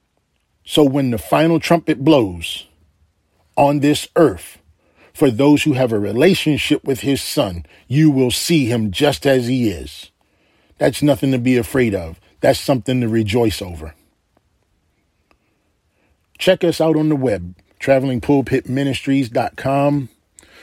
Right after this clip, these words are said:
Check us out, uh, the blog, the, the connections page, and also the contributions page. Any donation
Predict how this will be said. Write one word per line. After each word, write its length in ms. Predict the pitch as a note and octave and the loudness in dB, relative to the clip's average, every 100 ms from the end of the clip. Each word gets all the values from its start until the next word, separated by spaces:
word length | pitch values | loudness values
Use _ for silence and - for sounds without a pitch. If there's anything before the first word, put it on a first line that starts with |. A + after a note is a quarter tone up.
| - _ _ | -20 _ _
Check 260 | - C#3+ - | -2 0 2
us 200 | C3 - | 0 4
out, 260 | C#3 C#3+ - - - | 2 2 -6 -20 -4
uh, 220 | A#2+ A#2 | 0 0
the 120 | G#2 | -2
blog, 560 | F#2+ B2 D3 D#3 D#3 C#3 - _ _ _ _ _ _ _ _ | -2 2 4 4 0 -4 -10 _ _ _ _ _ _ _ _
the, 340 | B2 A#2 G#2+ G2 - - _ | 0 0 0 -4 -12 -20 _
the 340 | A#2+ G#2+ G#2 - | -4 -2 -4 -6
connections 640 | B2+ A#2+ C#3+ D#3+ D#3 D3+ | -4 2 2 2 0 0
page, 420 | - D#3 D#3 D3+ - - - | 0 2 4 4 0 -14 -8
and 160 | D3 C#3 | -2 2
also 300 | C3+ C3+ D3 | 4 4 0
the 80 | C#3 | 0
contributions 800 | C#3 C#3 - C3 A#2+ - G#2+ F#2+ | -2 -4 -2 -2 -2 -4 -6 -6
page. 520 | F#2+ G2 F#2 F#2 - _ _ _ _ _ _ _ _ _ _ _ _ _ _ _ - | -8 -8 -10 -12 -18 _ _ _ _ _ _ _ _ _ _ _ _ _ _ _ -2
Any 240 | D#3 E3 | 2 4
donation 640 | D#3 E3 D#3 D#3+ - D#3+ | 4 4 4 2 0 -2